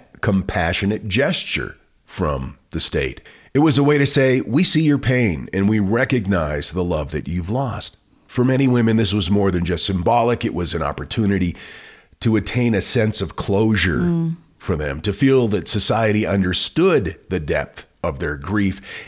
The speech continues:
Speaker 1: and to memorialize the relationship that the war had cruelly snatched away. Now, while there were many posthumous marriages in France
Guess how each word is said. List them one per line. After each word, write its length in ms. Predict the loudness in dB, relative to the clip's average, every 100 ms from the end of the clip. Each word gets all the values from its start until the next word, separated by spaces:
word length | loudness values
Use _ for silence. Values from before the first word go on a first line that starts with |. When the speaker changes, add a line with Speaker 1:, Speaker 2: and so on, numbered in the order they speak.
| -4
Speaker 1:
and 300 | 0 2 0
to 80 | 0
memorialize 800 | 0 2 2 2 2 0 -2 -2
the 100 | -2
relationship 800 | -2 -2 -2 -4 -6 -4 -6 -6 -16 -20 -20 _
that 200 | -6 -2
the 80 | 0
war 360 | 0 0 0 0
had 560 | -2 -2 -2 -4 -10 -20 _
cruelly 480 | -2 0 0 -4 -6
snatched 520 | -4 -2 -2 -2 -4
away. 440 | 0 0 0 -4 -10 -2
Now, 140 | 0
while 300 | 2 2 2
there 100 | 2
were 160 | 4 6
many 600 | 6 4 4 0 -4 -12 _
posthumous 800 | -4 -2 -2 -4 -4 -4 -6 -4
marriages 560 | -2 -2 -2 -4 -4 -4
in 140 | -6
France 580 | -2 0 0 -2 -4